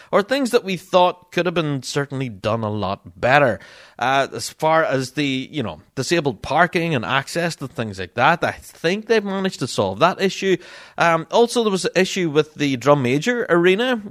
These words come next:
Um, so they moved it this time round to a more central location, uh, so it wasn't tucked away in a bit of a back corner somewhere. Also,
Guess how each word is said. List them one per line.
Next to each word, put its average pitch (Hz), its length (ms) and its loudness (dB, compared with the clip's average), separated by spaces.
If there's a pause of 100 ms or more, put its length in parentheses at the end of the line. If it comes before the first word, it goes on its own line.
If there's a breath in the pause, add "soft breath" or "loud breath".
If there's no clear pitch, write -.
Um, 135 540 0 (240)
so - 220 0
they 113 220 -2
moved 123 520 2
it 247 240 -2
this 190 180 -2
time 185 340 -4
round 202 300 2
to - 220 -4
a - 20 -6
more 113 400 -2
central 165 500 0
location, 147 600 0 (340 loud breath)
uh, 139 220 -2
so 143 240 -2
it 117 60 -6
wasn't 160 360 0
tucked 151 260 -4
away 139 260 -2
in 139 100 -2
a 120 40 -4
bit 127 140 -2
of 110 80 -4
a 104 80 -4
back 101 240 -6
corner 139 400 -2
somewhere. 143 380 -2 (320 loud breath)
Also, 233 640 4